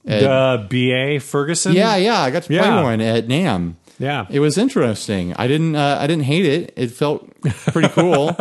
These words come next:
Speaker 2: <laughs>
Speaker 1: I like using a tremolo. It's a, I'd say it has, it looks, it, like, visually, it looks like the same mechanism as, like, a Strat trem.
Speaker 2: Right.
Speaker 1: It's even got a Strat bar on there, but mechanically, it's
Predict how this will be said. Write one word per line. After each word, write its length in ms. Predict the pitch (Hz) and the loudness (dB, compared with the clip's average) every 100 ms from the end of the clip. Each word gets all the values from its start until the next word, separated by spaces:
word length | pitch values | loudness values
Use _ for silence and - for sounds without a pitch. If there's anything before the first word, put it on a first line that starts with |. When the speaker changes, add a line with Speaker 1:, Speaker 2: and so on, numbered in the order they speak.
| - | -4
Speaker 2:
<laughs> 140 | - | -4
Speaker 1:
I 80 | 131 | -2
like 260 | 131 151 151 - 135 | 0 0 -2 -8 -4
using 260 | 139 131 | -2 -2
a 60 | 117 | -2
tremolo. 460 | 127 127 151 139 | -2 0 2 2
It's 240 | 143 135 160 | 2 0 0
a, 440 | 143 139 135 131 - _ _ _ _ _ _ _ _ _ | 2 4 2 0 -8 _ _ _ _ _ _ _ _ _
I'd 180 | 147 156 | -2 -2
say 300 | - 180 185 | -2 0 2
it 80 | 170 | 2
has, 320 | 165 135 - - - - - | 0 -2 -10 -18 -20 -10 -2
it 140 | 147 | 0
looks, 400 | 156 208 240 - - | 2 0 0 -4 -4
it, 180 | 143 - | -4 -2
like, 160 | 160 131 - - | -2 -4 -10 -4
visually, 680 | 156 262 220 190 185 180 - - _ _ | 0 2 2 2 0 -2 -6 -20 _ _
it 160 | 160 156 | -2 0
looks 220 | 170 165 | 0 0
like 140 | 170 | -2
the 80 | 143 | -2
same 340 | - 160 147 139 | -2 0 0 0
mechanism 540 | 135 131 123 117 120 | 0 0 0 0 0
as, 120 | 104 | -2
like, 100 | 113 | -4
a 40 | 110 | -6
Strat 440 | - 113 107 - | -6 -2 -2 -4
trem. 360 | - 131 127 139 | -4 -4 -2 -2
Speaker 2:
Right. 420 | 139 139 110 107 - - | 0 0 0 -4 -10 -6
Speaker 1:
It's 180 | 120 139 | -4 -2
even 180 | 127 123 | -2 0
got 120 | 120 | 0
a 40 | |
Strat 360 | - 127 117 117 | -2 -2 -2 0
bar 220 | 120 127 | -2 0
on 120 | 131 | 0
there, 300 | 143 143 143 - - _ 127 | 0 -2 -4 -8 -20 _ -6
but 440 | 131 127 123 127 | 0 2 0 0
mechanically, 920 | 123 - 147 151 160 - 170 165 156 - | -4 -4 -2 0 0 -2 0 0 0 0
it's 440 | 131 127 - - | -2 -2 -6 -10